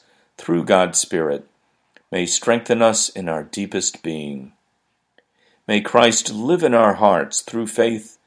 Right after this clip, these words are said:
as our faith roots and, roots and grounds us deeply in God's love. I pray that we will know the full breadth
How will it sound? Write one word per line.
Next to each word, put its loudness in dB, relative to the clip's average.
as -2
our 4
faith -2
roots 0
and, -2
roots 0
and -2
grounds 0
us -8
deeply -4
in -2
God's 0
love. -8
I 8
pray 2
that -2
we -2
will -2
know 4
the -4
full -4
breadth 2